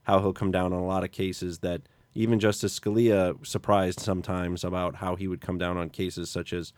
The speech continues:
uh, search and seizure of phone records or, um, the burning of the American flag. There is a case this,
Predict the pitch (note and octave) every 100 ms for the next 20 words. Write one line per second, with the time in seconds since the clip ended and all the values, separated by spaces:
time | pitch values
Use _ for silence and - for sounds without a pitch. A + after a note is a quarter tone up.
0 | _ - _ - F#2 F2 E2+ - - G#2
1 | G2+ F#2 G2+ G2+ G2 F#2+ F2 - G#2+ G#2+
2 | G2+ F#2+ G2+ F#2+ F2 - F#2+ F2 F2 -
3 | - _ _ - F2+ F2 F2 F2 F2+ G2
4 | F#2+ F#2 F#2 F#2 F2+ - - B2 A2 F#2+
5 | F#2+ F#2+ G#2 A#2 G#2 F#2+ A2+ G#2 - G2
6 | -